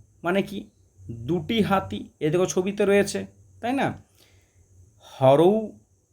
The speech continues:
মানে দুটি মহাদেব। মহাদেব তো দুটি নয়, মহাদেবের দুটি রূপ এখানে। সিংহৌ মানে দুইটি সিংহ।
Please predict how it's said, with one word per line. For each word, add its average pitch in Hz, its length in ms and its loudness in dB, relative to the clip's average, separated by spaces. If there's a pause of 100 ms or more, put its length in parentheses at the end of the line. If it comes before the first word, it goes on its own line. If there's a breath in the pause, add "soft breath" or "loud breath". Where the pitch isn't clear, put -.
(120)
মানে 160 220 0
দুটি 170 380 -2
মহাদেব। 196 520 2 (200)
মহাদেব 135 500 -2
তো 185 100 -4
দুটি 208 220 -4
নয়, 262 180 -2
মহাদেবের 180 760 -2
দুটি 247 300 2
রূপ 190 300 2 (160)
এখানে। 92 360 -6 (680 soft breath)
সিংহৌ 170 840 2 (180)
মানে 151 240 0
দুইটি 151 460 0
সিংহ। 214 600 0